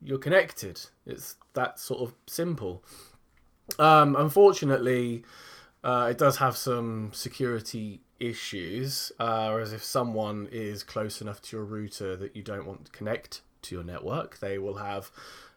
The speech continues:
uh, immediate access to your network, which is obviously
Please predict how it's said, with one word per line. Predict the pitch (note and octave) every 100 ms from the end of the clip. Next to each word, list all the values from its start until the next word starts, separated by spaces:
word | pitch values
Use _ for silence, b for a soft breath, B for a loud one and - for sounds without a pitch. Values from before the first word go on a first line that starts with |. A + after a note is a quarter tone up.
| _
uh, | G#2 G2+ G2
immediate | G#2 A2 A2 G2+ G#2 G2+ - - _ _ -
access | A2 - - A2 G2+
to | - -
your | G#2
network, | G#3+ - B1 - - -
which | G#2 - - -
is | G2+ -
obviously | G#2+ G#2 F2+ - F#2 F2+